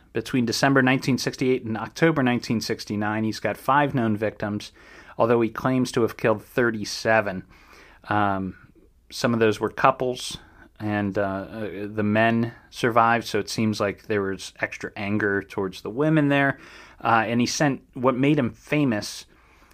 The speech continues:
was he sent cryptograms to police and to newspapers,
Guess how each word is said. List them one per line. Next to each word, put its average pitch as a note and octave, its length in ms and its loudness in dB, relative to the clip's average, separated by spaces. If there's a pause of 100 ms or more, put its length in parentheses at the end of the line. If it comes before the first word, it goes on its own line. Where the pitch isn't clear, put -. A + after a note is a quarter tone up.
(120)
was A#2 340 -2
he B2 140 -4
sent - 320 -2 (300)
cryptograms G2+ 1080 -2 (540)
to A2 400 0
police A2+ 540 0
and G#2 280 -4
to - 140 -6
newspapers, G#2+ 1040 -4